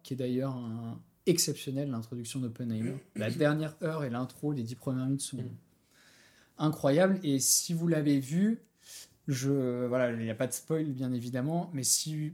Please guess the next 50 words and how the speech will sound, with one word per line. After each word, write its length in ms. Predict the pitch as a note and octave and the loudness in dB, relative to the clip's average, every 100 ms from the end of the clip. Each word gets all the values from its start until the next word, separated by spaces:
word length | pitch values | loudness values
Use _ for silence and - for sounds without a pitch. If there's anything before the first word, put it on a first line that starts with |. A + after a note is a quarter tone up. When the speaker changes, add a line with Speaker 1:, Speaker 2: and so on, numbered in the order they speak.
| - | -6
Speaker 1:
pour 160 | C#3 | -4
ceux 160 | - E3+ | 0 0
qui 160 | E3+ | 0
ne 60 | D#3 | 0
l'ont 160 | D3+ C#3+ | 0 0
pas 160 | C#3 | 0
vu, 420 | C#3 E3 G3 G#3+ - | -2 -2 -2 -2 -4
la 120 | C3+ | -6
première 460 | B2 - E3+ E3+ E3 | -4 2 4 4 2
scène, 400 | - E3+ F#3+ G3 F3+ | 2 2 2 2 0
il 60 | |
y 60 | B2+ | -6
a 40 | |
beaucoup 340 | B2 D3+ D3+ F3 | -4 -4 -4 -6
d'images 540 | C#3+ D#3 D3+ D#3 C#3+ | -2 0 0 0 -2
qui 140 | - C3 | -6 -8
ne 40 | |
sont 120 | - | -8
pas 180 | A#2 F3 | -2 0
des 220 | E3+ D#3 | 0 0
images 240 | D3 C#3+ C3 | -2 -2 -4
de 100 | B2+ | -6
synthèse 540 | - C3+ C3 D3+ C3+ | -4 -6 -4 -2 -2
ou 80 | B2 | -4
d'effets 240 | A#2+ A#2 A#2+ | -4 -4 -6
spéciaux, 460 | - A#2+ - F#3+ - - - - | -4 -4 -2 -4 -6 -20 -6 0
mais 100 | C3+ | 2
tu 60 | - | 2
sais, 120 | F#3+ | 2
de 80 | E3+ | 0
petites 440 | - E3 - E3 | 0 -4 -4 -2
molécules, 560 | E3+ D#3+ D#3 - D#3+ C3 - _ _ _ _ - | 0 2 0 0 -2 -4 -10 _ _ _ _ -6
de, 200 | C#3 C#3 | 0 0
en 180 | C3+ B2 | 0 -2
gros, 260 | C3 C#3+ D#3+ | -2 -2 0
d'un 220 | D3 C3 | 0 -2
point 180 | - D3+ | 0 0
de 60 | |
vue 140 | C#3+ D3 | 2 0
macro, 460 | C#3 C#3 - A#3+ - | 0 -2 -4 -4 -4
donc 200 | D#3 C#3 B2 | -6 -4 -4
en 60 | |
fait, 280 | A#2+ E3 E3 | -2 -2 0
euh, 100 | D3 | -4
Speaker 2:
Ouais. 60 | C3+ | -2
Speaker 1:
l'infiniment 680 | E3 E3 - F3 E3 D#3+ D3+ | 0 -2 -2 0 0 0 -4
petit, 340 | D3+ D3 A3 - | -4 -4 -8 -6
Speaker 2:
D'accord. 300 | C3 D3+ E3 | -6 -4 -4
Speaker 1:
tu 80 | |
vois. 120 | D3 | -4